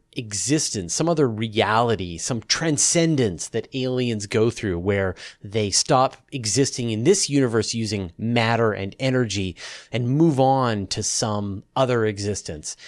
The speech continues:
that we can't perceive. And sure, yeah, maybe. But I mean, like, an alien civilization that doesn't interact with you in any way that you can't perceive, that sounds like dark matter. <laughs> Like, like, at a certain point, it doesn't matter.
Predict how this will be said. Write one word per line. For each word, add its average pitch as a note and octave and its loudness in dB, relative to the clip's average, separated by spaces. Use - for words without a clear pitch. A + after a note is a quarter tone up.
that - 0
we A#2+ -4
can't A2 0
perceive. A2 -6
And B2 -4
sure, - 2
yeah, F3+ 2
maybe. D3+ 0
But F3 2
I F3+ 4
mean, F3 2
like, E3 0
an D3+ -2
alien G#3+ 0
civilization C#3 0
that - 0
doesn't D#3 0
interact C#3 -2
with - -8
you A#2+ -2
in A#2 -4
any C3 -2
way G2 0
that A2+ 0
you A#2+ -8
can't D#3 2
perceive, G#2 -2
that - -12
sounds F3+ -2
like C3 -6
dark A2 0
matter. F#2+ -2
<laughs> - -10
Like, C#3 2
like, - 0
at C3+ 2
a - 0
certain D4 2
point, A#2+ 2
it A2+ -4
doesn't D3+ 2
matter. A#2 -2